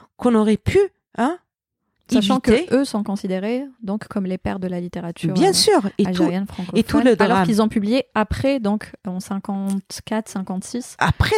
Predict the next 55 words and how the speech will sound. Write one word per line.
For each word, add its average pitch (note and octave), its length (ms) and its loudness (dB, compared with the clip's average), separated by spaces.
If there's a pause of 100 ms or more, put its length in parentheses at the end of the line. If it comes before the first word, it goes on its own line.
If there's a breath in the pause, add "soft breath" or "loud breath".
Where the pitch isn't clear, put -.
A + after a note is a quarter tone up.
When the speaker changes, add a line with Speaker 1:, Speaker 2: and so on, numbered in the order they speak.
Speaker 1:
Taous A#3 200 0
Amrouche G3+ 360 0
et A3 40 4
après F3 300 0
Jamila F3 360 2
Speaker 2:
Jamila F#3 160 0
Speaker 1:
Debbouze. F#3+ 360 0
Speaker 2:
Debbouze. - 480 -6
Speaker 1:
Donc G3+ 180 4
c'est - 160 2
ça - 160 2 (160)
le, G#3 240 6
le, F3+ 220 4
le F3 200 4
drame G3+ 300 -2
de F#3+ 120 -4
ces F3+ 200 -2
deux, A3 300 -2
euh, F3 340 2
pionnières. F#3+ 640 0 (380 loud breath)
Et C#4+ 60 0
par C4+ 180 2
la C4 100 4
suite C4 320 -2
viendra G3+ 400 2
encore, F#3+ 560 2
euh, E3+ 220 2 (360)
Assia F#3+ 360 2
Djebar, A#3 600 2 (440 loud breath)
qui - 220 0
est F#3 40 6
encore, E3 440 2
on E3+ 100 -2
connaît F#3+ 380 4
un D#3+ 100 4
peu E3+ 160 0
son D#3+ 220 0
histoire D#3 360 -2
parce - 220 -4
que, - 100 -2
euh, D#3 200 4
elle, D3 580 2
elle, C#3+ 260 4
elle C#3+ 140 4
est, C#3+ 240 2
elle E3 140 4
est D#3+ 80 6
étudiée C#3+ 400 0
un D3 60 2
peu D3 120 2
partout - 320 0
dans C#3 140 2
le C#3+ 60 -2
monde C#3 220 0
maintenant, D#3+ 520 2